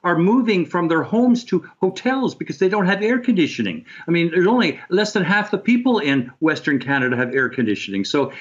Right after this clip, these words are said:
it's something that we've never dealt with before, and we're trying to cope with it.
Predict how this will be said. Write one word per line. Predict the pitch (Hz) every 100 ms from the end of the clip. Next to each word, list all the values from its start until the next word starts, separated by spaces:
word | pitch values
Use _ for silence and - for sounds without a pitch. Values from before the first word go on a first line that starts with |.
| -
it's | 160 -
something | 220 240 262
that | 220
we've | 160 139
never | 175 202 185
dealt | 127 185 208 -
with | 139 -
before, | 120 120 123 120 127 - -
and | 156
we're | 151
trying | - 185 185
to | 170
cope | - 220 247 139
with | 110
it. | 113 131